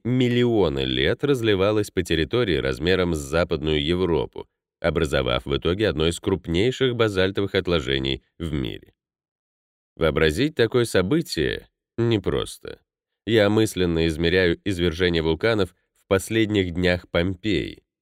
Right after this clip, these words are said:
На этом великом и, несомненно, научно достоверном полотне Карла Брюлова античные белые статуи падают к белым стенам античных дворцов, а античного вида белокурые младенцы и всадники на белых конях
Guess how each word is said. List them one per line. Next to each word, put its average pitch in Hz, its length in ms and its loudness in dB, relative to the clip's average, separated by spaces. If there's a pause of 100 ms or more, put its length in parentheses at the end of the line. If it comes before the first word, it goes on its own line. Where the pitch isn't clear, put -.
(720)
На 65 140 -2
этом 139 300 0
великом 104 640 0
и, 58 60 -4
несомненно, 64 540 -4
научно 90 480 0
достоверном 90 720 0
полотне 64 440 -4
Карла 78 360 0
Брюлова 67 600 0 (360)
античные 135 680 0
белые 117 400 2
статуи 117 500 0
падают 110 500 0
к 85 60 -10
белым 98 360 2
стенам 90 440 -2
античных 87 520 -2
дворцов, 73 640 -2 (440)
а 85 80 2
античного 80 580 -2
вида 73 300 0
белокурые 71 480 0
младенцы 67 680 -2
и 52 40 -14
всадники 98 540 -4
на 98 120 0
белых 90 320 0
конях 73 420 -2